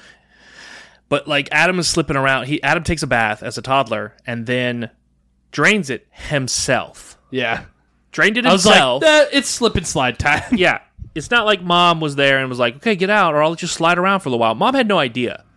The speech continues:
Speaker 1: Adam drains the tub himself and decides it's time to have a slip and slide.
Speaker 2: Yeah.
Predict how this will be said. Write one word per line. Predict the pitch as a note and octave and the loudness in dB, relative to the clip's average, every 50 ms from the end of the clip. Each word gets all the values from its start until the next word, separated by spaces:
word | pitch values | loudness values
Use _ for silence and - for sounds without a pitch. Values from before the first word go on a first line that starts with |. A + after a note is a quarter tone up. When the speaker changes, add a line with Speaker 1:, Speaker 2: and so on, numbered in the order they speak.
| _ _ _ _ _ | _ _ _ _ _
Speaker 1:
Adam | - F3+ A3 A3+ G#3 F3 E3 C#3 | 0 0 2 2 2 0 -2 -6
drains | A2 A#2 B2 D3+ G3 A3+ A3 F#3+ | -8 -4 -2 0 0 0 -2 -2
the | F#3 E3+ | -4 -6
tub | C#3+ - D#3+ E3 E3 D3+ | -4 -4 -4 -4 -4 -4
himself | C#3+ B2+ C3 A#2+ A2+ - - - - - - - E3+ F3 D#3 A2+ G#2+ A2+ D3 G3 - - - _ _ _ _ _ _ _ _ _ - - - - _ - | -4 -6 -8 -8 -8 -6 -6 -6 -4 -4 -4 0 2 2 2 2 0 -4 -6 -6 -8 -14 -20 _ _ _ _ _ _ _ _ _ -20 -20 -20 -20 _ -10
and | - D3+ | -8 -6
decides | D#3+ D3+ - G3 F#3 F#3 F#3 F#3+ F#3 - - _ _ _ _ _ _ _ _ - | -4 -2 0 0 2 2 0 0 -4 -6 -12 _ _ _ _ _ _ _ _ -4
it's | - G#3 A#3+ - | -2 -2 -2 -2
time | - D3 B2+ C#3 E3+ G3+ G3 _ _ - | -2 -2 0 0 -2 -2 -4 _ _ -6
to | - B3+ | -6 -4
have | G#3+ B3 C#4+ D4+ | -2 0 0 0
a | D#4+ - | 0 0
slip | - - D#4+ D#4+ - | 0 0 -2 -2 -2
and | - B2+ | -6 -8
slide. | - - G#2 F#2+ - - - _ _ _ _ _ _ _ - - | -8 -10 -10 -12 -12 -16 -20 _ _ _ _ _ _ _ -20 -20
Speaker 2:
Yeah. | - - - | -20 -20 -20